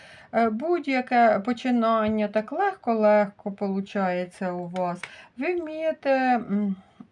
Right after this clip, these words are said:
людей словами дуже переваблювати на свою сторону, ораторські здібності гарні.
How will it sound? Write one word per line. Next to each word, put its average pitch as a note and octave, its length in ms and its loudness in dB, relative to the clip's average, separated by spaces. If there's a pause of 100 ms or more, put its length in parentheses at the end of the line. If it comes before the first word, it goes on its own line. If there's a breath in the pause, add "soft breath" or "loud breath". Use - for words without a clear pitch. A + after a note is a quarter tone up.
(120)
людей A#3 440 0
словами F#3 720 0
дуже F3+ 280 -6
переваблювати F3+ 840 -2
на E3+ 140 -6
свою E3+ 260 -8
сторону, E3+ 440 -6
ораторські E3+ 580 -6
здібності F3 760 -6
гарні. E3+ 640 -4